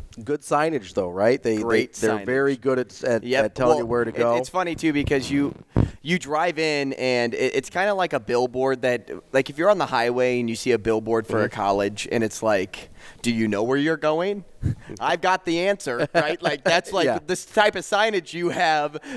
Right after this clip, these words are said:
Speaker 2: driving into Warhorse. It's like, "Do you feel lucky? You're gonna win today." <laughs> Like, things like that.
Speaker 1: Yeah.
Speaker 2: I'm like, "Ah, these guys are great."
Speaker 1: Yeah.
Speaker 2: <laughs>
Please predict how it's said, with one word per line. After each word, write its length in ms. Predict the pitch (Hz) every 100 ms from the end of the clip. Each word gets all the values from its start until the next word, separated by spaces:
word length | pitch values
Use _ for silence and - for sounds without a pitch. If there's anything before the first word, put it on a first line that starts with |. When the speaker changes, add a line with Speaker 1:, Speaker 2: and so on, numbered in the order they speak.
| 202
Speaker 2:
driving 380 | 131 156 170 170
into 180 | 165 156
Warhorse. 540 | 143 170 175 147 120
It's 160 | 135 -
like, 360 | 139 127 220 -
"Do 100 | 156
you 120 | 117
feel 360 | - 143 170 175
lucky? 420 | 185 - 226 226 - - 170
You're 360 | 127 139 202 247
gonna 200 | 180 156
win 300 | 170 240 240
today." 400 | 175 143 117 143
<laughs> 40 | -
Like, 260 | 233 202 -
things 240 | 233 254
like 240 | 233 226 220
that. 160 | 240
Speaker 1:
Yeah. 40 | 226
Speaker 2:
I'm 80 | 226
like, 220 | 262 254
"Ah, 240 | 330 370 277
these 180 | 302
guys 220 | 269 285 294
are 60 |
great." 360 | 285 311 302 262
Speaker 1:
Yeah. 380 | 120 120 107 -
Speaker 2:
<laughs> 60 | -